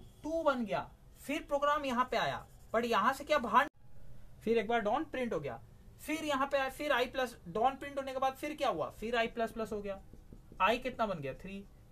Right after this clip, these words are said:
फिर यहाँ से कहाँ गया? फिर condition, क्या i less than equal to five है, मतलब क्या three less than equal to five है, True है। अंदर गया, अंदर जाके फिर एक और बार down print हो गया, और फिर उसके बाद क्या हो गया, i plus plus,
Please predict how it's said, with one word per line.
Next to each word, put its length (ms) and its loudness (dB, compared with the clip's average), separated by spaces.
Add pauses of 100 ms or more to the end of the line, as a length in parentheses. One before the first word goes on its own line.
फिर 180 -2
यहाँ 280 6
से 120 -2
कहाँ 240 2
गया? 140 -4
फिर 180 -6
condition, 500 -4 (320)
क्या 160 2 (100)
i 60 2
less 320 -2
than 140 -6
equal 240 -6
to 80 -10 (100)
five 220 -4
है, 140 -4 (200)
मतलब 200 -4
क्या 280 -4
three 180 -6
less 240 -4
than 120 -6
equal 160 -6
to 80 -8
five 280 -4
है, 80 -4
True 380 -4
है। 160 0 (460)
अंदर 280 2
गया, 300 2 (340)
अंदर 240 -2
जाके 220 -4
फिर 260 -8
एक 140 -6
और 180 -4
बार 140 -6
down 200 -10
print 240 -12
हो 60 -10
गया, 240 -10 (500)
और 80 -2
फिर 260 -4
उसके 260 2
बाद 220 4
क्या 100 2
हो 60 0
गया, 200 -4
i 180 0
plus 180 -6
plus, 280 -8